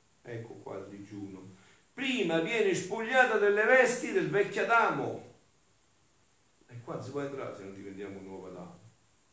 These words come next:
Questo è qua, eh. Perciò, perciò il, le pratiche, diciamo, che la Chiesa ci consiglia, ci indica, e a volte ci comanda nel, per il nostro bene, diciamo, no? Queste pratiche a cosa servono?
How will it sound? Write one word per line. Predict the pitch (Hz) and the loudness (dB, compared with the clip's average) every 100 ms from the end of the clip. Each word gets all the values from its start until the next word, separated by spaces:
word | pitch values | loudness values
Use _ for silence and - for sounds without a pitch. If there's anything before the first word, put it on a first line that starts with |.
| _ - | _ -18
Questo | 147 147 - | -16 -14 -18
è | |
qua, | - - 110 | -18 -18 -18
eh. | 107 | -20
Perciò, | - - 170 - - - _ _ - | -18 -10 -8 -8 -12 -20 _ _ -14
perciò | 117 113 139 - 123 | -10 -4 -2 -2 -6
il, | 123 113 - - _ | -10 -10 -14 -20 _
le | - | -14
pratiche, | 95 151 170 151 143 123 | -8 -2 -2 -2 -6 -8
diciamo, | 117 98 135 135 120 110 | -10 -8 -6 -6 -6 -8
che | |
la | 104 95 | -8 -8
Chiesa | - 127 120 | -8 -6 -6
ci | 107 113 | -6 -8
consiglia, | 110 101 - 110 117 107 98 - - _ _ | -10 -12 -12 -10 -10 -8 -10 -12 -20 _ _
ci | - 110 127 131 | -14 -10 -8 -8
indica, | 110 104 101 98 90 87 - _ _ - - - _ _ _ _ | -8 -10 -12 -12 -12 -14 -20 _ _ -20 -20 -20 _ _ _ _
e | - | -20
a | 110 | -16
volte | 98 123 - 110 | -6 -4 -4 -6
ci | 107 139 | -10 -8
comanda | 110 117 117 98 90 95 | -6 -4 -6 -8 -10 -10
nel, | 92 90 | -10 -12
per | 90 98 | -14 -14
il | 92 | -12
nostro | 101 117 - | -10 -10 -10
bene, | 101 107 - - 90 | -12 -10 -12 -12 -16
diciamo, | 101 107 95 - 104 117 | -14 -12 -12 -14 -16 -14
no? | 143 - _ _ _ _ _ _ _ _ _ | -14 -18 _ _ _ _ _ _ _ _ _
Queste | - 180 - - | -8 -6 -2 -2
pratiche | 160 127 113 117 | 0 -2 -4 -6
a | |
cosa | - 147 - | -6 -8 -10
servono? | - - - 160 127 | -10 -12 -14 -14 -16